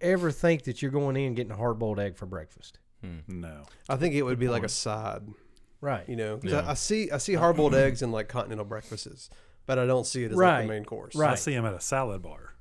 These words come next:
Speaker 3: That's what I
Speaker 1: Right.
Speaker 3: think
Speaker 1: I, I
Speaker 3: of.
Speaker 1: would, uh, associate a hard-boiled egg with a
Speaker 4: Yeah.
Speaker 1: salad more than I would a breakfast
Speaker 4: That's
Speaker 1: item.
Speaker 4: true.
Speaker 2: Hmm.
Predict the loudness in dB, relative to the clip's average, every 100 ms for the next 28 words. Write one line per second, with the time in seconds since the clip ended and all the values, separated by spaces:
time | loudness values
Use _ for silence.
0 | -20 -20 -20 -12 -2 2 4 4 2 4
1 | 4 4 4 0 -2 2 2 4 0 2
2 | 0 2 2 4 2 2 -4 -6 -4 2
3 | 4 6 4 0 -2 -2 -2 -4 -2 -2
4 | -4 -4 0 0 0 -12 -10 -10 -10 -8
5 | -10